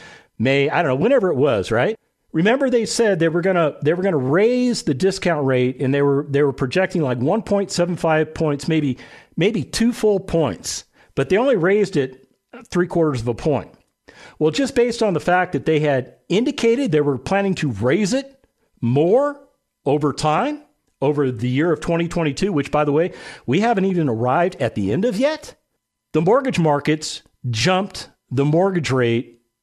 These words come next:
from, like, the threes to the fives. I mean, it went like that, a full two points overnight. Because what the mortgage markets were trying to do was,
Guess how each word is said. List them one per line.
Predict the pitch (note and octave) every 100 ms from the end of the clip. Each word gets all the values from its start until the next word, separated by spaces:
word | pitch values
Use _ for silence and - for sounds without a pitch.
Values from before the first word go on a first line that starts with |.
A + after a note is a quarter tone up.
| -
from, | D3+
like, | C#3 B2
the | B2+
threes | - D3 C#3+ B2+ B2 - - _ _
to | -
the | G2
fives. | - A2 - C3+ -
I |
mean, | B2 A#2+
it | A#2
went | B2+ A#2+ - _
like | A#2 G#2+ F2+
that, | A2 E2+
a | -
full | - E3 E3 D#3+ - -
two | F#3+
points | D3+ D3+ B2+ G2+ -
overnight. | A2 G#2+ F#2+ D#2 - _ _ - - -
Because | A#2+ F3+
what | E3 F3
the | F3
mortgage | E3 A3+ B3 E3+
markets | F3+ E3 D#3+ -
were | C3+
trying | D#3 D3 B2
to |
do | G#2 C#3 C3
was, | A2+ G#2+